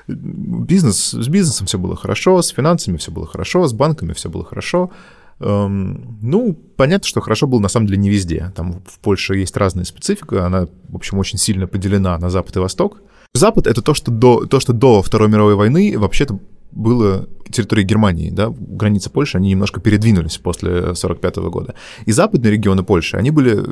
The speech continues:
немецкие. И там, конечно же, даже с тех пор, там, например, дорожная инфра-, инфраструктура более, более развита. То есть это еще в те годы уходит. Восточные районы, которые граничат с Белоруссией, там, и Украиной, там немножко другая история. Там,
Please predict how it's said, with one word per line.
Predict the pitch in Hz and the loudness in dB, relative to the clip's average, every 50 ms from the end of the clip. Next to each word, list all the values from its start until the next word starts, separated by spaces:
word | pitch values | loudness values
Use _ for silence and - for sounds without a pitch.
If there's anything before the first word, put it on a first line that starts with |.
| - - | -6 -2
немецкие. | 113 113 113 107 101 92 - - - 85 82 | 0 2 2 2 0 -2 -4 -8 -10 -8 -6
И | 90 | -4
там, | - 139 170 175 | -2 -2 -2 -2
конечно | - 131 123 135 - - 113 | -2 -2 -2 -2 -2 -2 -2
же, | 92 95 98 98 | -2 -2 0 0
даже | 92 101 92 80 | 0 0 -2 -2
с | - - | -4 -6
тех | 104 - | -6 -4
пор, | - - 165 - - | 0 0 0 0 0
там, | - - 90 90 | -2 -4 -4 -2
например, | 92 90 - 92 92 90 90 | -4 -4 -4 -4 -2 -2 -2
дорожная | 87 98 101 131 165 156 120 110 101 | 2 2 4 4 4 4 4 4 2
инфра-, | 98 - - - 104 | 0 0 -6 -6 -4
инфраструктура | 107 95 - 101 - - 101 - - 95 92 | -4 -2 -2 -4 -4 -6 -6 -4 -2 -2 -2
более, | 90 90 120 123 107 101 95 | 0 0 0 0 0 0 -2
более | 95 98 110 101 95 95 92 | -2 0 0 2 2 2 0
развита. | 95 92 80 78 78 - - | 0 -2 -2 -4 -8 -14 -12
То | - - | -10 -10
есть | - - 101 | -8 -8 -6
это | - - | -6 -6
еще | - - 92 | -6 -8 -6
в | - | -4
те | - 98 | -4 -2
годы | 90 95 90 85 - | -2 -2 -2 -4 -6
уходит. | - - - - - - - - - - - - - - | -8 -8 -10 -10 -10 -14 -20 -20 -20 -20 -20 -20 -6 -2
Восточные | - 202 - - 240 233 - - 139 123 | -2 -2 0 0 0 0 2 2 2 4
районы, | 120 117 104 101 98 92 | 4 4 4 2 2 2
которые | - 104 98 87 98 92 | 0 -2 0 0 0 0
граничат | 92 104 101 101 87 95 87 | 2 2 2 2 2 0 -2
с | 87 | -2
Белоруссией, | 92 87 95 98 95 95 90 - 90 87 | -2 0 2 2 2 0 -2 -4 -6 -6
там, | - 82 85 87 | -4 -4 -4 -2
и | |
Украиной, | 87 87 - 104 98 90 85 82 80 - | -4 -2 0 0 0 0 0 -2 -2 -4
там | - - 175 202 | -4 -2 0 0
немножко | 185 160 156 170 - - | 0 2 0 0 0 -2
другая | 110 117 120 107 107 92 82 82 | -2 -2 2 2 4 4 2 2
история. | - - - 185 214 202 151 117 | -2 -2 -2 0 0 0 0 -2
Там, | - - 113 135 135 123 117 147 - | 0 0 0 0 0 -2 -6 -8 -10